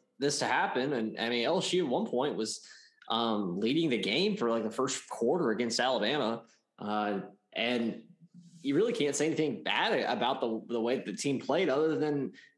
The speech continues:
the deficiencies that we really s-, that we talked about throughout this entire season. And that one of the, you know, the, one, some of the main deficiencies that we've,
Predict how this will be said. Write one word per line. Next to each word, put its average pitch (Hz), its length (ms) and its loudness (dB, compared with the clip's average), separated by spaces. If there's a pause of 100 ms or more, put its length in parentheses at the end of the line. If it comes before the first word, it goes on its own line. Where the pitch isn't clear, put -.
(120)
the 147 80 2
deficiencies 143 800 0
that 139 140 0
we 127 100 2
really 127 380 2
s-, - 260 -2
that 135 120 0
we 131 200 0
talked 143 340 0
about 131 240 0
throughout 127 160 2
this 123 160 -4
entire 127 340 0
season. 139 460 -2
And 131 120 -2
that 120 100 -2
one 127 160 0
of 131 80 -2
the, 113 260 0
you 135 80 0
know, 113 260 0
the, 123 80 -4
one, 127 160 0
some - 180 0
of 143 40 2
the 135 80 2
main 131 220 2
deficiencies 131 600 0
that 117 100 0
we've, 120 240 -2